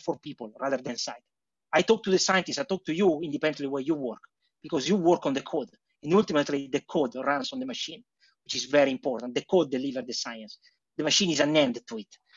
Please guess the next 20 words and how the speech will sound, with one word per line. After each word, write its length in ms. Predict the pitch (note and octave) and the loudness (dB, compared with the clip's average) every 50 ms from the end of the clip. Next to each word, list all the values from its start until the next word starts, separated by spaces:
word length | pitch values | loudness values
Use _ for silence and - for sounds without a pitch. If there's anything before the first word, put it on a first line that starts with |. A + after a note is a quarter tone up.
| _ _ _ | _ _ _
The 100 | C3+ D3 | 4 4
hardware 260 | D3+ E3 D#3 D3 D3 | 4 4 4 2 0
is 140 | C#3 B2+ C#3+ | 0 0 -2
an 120 | C3+ B2+ | -2 -2
end 160 | C#3 D3 C3+ A#2+ | -2 -4 -6 -8
to 100 | - A#2+ | -12 -18
it. 80 | A2 - _ _ _ _ _ _ | -20 -20 _ _ _ _ _ _
So 120 | - E3+ | -12 -2
this 140 | D#3 G3 G#3 | 0 2 2
is 40 | E3+ | 4
very 140 | D#3+ F#3 F3 | 4 4 2
important. 340 | E3 - - C3 C3 - D#3+ F3 | 2 0 -2 -4 -2 -2 -2 0
In 180 | G3 G3+ G3 F#3 | 2 2 4 4
nvidia, 260 | F#3+ B3 G#3+ G#3+ G#3 | 4 4 4 4 4
we 160 | F3 F#3 F3+ | 6 6 6
really 280 | F3+ F3 G3+ G3 F#3+ F3 | 6 6 4 4 4 4
value 440 | C#3 E3+ D3+ D3 C#3+ B2+ A#2+ A#2+ A#2+ - _ _ _ _ _ | 6 6 6 6 6 4 0 -4 -6 -10 _ _ _ _ _
developer. 540 | - D3 C3+ D3 C#3+ C3 C3+ C3 - E3 E3+ - _ _ _ _ _ _ _ _ - | -4 0 2 4 4 4 2 0 -6 -12 -14 -16 _ _ _ _ _ _ _ _ 0
We 100 | E3 F3+ | 2 4
have 140 | F#3 F3+ | 4 2